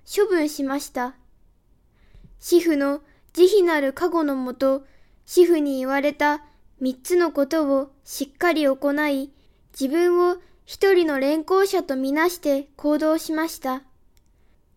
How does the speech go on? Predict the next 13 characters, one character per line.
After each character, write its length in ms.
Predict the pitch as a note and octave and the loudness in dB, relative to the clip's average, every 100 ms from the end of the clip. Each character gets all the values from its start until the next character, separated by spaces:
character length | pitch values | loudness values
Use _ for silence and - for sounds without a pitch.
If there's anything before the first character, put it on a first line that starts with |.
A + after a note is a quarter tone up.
| - | -12
学 300 | - C4 F4+ | -10 0 0
力 300 | E4+ E4 D#4+ | 2 0 -2
も 280 | C#4+ C4+ D4 - _ - | -2 -4 -6 -16 _ -4
入 240 | C#4+ E4 | 0 2
学 280 | F4+ F#4+ G4+ | 2 2 2
時 140 | F4 D#4 | 2 -2
の 240 | C4+ C#4 - _ | -4 -8 -14 _
四 260 | C#4+ D#4+ | 0 2
十 240 | D#4+ F4+ F4+ | 2 2 4
位 140 | F#4 | 2
台 240 | F4 D#4 | 2 -2
か 140 | D4 C4 | -2 -2
ら 240 | C4 C#4 | 0 -2